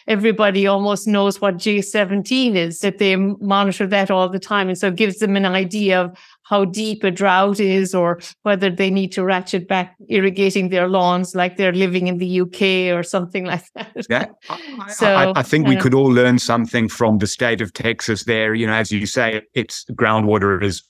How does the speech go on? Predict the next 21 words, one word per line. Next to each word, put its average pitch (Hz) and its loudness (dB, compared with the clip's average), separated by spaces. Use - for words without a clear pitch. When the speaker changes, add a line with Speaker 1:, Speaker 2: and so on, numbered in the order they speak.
Speaker 2:
front 117 0
and 107 0
center 110 0
in 104 0
the 101 0
news 107 0
sometimes, 101 -2
and 98 -4
it 139 -6
should 147 2
be 143 4
in 143 4
other 156 2
places 143 -2
too, 147 2
because 113 -6
it's 110 -10
just 131 -2
as 113 0
important. 117 0
And 107 -2